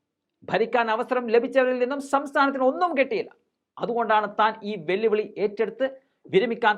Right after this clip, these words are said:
തീരുമാനിച്ചത് എന്നതാണ് അദ്ദേഹം പറഞ്ഞത്. തൃണമൂൽ കോൺഗ്രസ് ഈ പരാമർശത്തിനെതിരെ രംഗത്ത് വന്നിട്ടുമുണ്ട്.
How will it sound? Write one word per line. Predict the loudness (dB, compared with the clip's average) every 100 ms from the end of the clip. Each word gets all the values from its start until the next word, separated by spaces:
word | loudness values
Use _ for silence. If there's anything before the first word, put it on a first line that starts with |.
| -2
തീരുമാനിച്ചത് | -4 2 2 2 2 2
എന്നതാണ് | 2 2 2 -2 _ _ -6
അദ്ദേഹം | -2 -2 -2
പറഞ്ഞത്. | -2 -2 -12 -18 _ _ _ _ _ _ -8
തൃണമൂൽ | -4 0 0 2
കോൺഗ്രസ് | 0 0 -6 -2
ഈ | -2 2
പരാമർശത്തിനെതിരെ | 2 2 0 -4 -6 -4 0 2 2 -2 -14 _
രംഗത്ത് | 0 0 0 -4
വന്നിട്ടുമുണ്ട്. | -6 -10 -12 -18